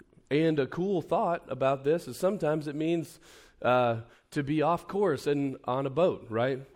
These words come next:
But we don't wanna, we don't wanna put words into God's mouth that God's not saying.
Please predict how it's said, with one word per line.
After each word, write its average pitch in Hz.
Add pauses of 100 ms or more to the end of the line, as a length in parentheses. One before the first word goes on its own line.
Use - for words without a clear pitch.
But 143
we 143
don't 151
wanna, 135 (140)
we 139
don't 151
wanna 131
put 160
words 135
into 110
God's 110
mouth 107
that 104
God's 98
not 90
saying. 87